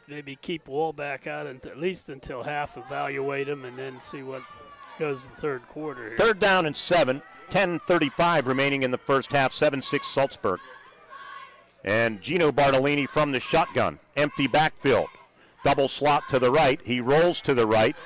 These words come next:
Speaker 2: He's gonna throw back, and it's incomplete. I think it was the tight end, uh, yard that they were trying to spring free, but he kind of got, uh, in a bottleneck there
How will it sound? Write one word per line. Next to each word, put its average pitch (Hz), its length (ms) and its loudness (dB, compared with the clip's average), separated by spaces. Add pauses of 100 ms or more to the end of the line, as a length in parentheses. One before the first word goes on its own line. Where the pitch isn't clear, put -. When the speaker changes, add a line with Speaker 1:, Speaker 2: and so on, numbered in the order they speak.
Speaker 2:
He's 139 100 0
gonna 131 200 2
throw 165 340 4
back, 165 480 2 (200)
and 127 240 4
it's 131 300 2 (300)
incomplete. 160 640 2
I 143 80 6
think 220 300 0
it 202 100 6
was 147 160 -4
the 139 100 4
tight 202 340 0
end, 147 320 4 (1160)
uh, 123 320 6
yard 156 420 4
that 131 140 2
they 135 140 6
were 127 100 4
trying 202 380 0
to 147 80 2
spring 165 400 0
free, 160 320 2
but 127 140 0
he 135 40 0
kind 226 240 0
of 196 120 0
got, 175 240 4 (100)
uh, 147 300 4
in 147 100 0
a 131 60 0
bottleneck 127 580 2
there 101 260 2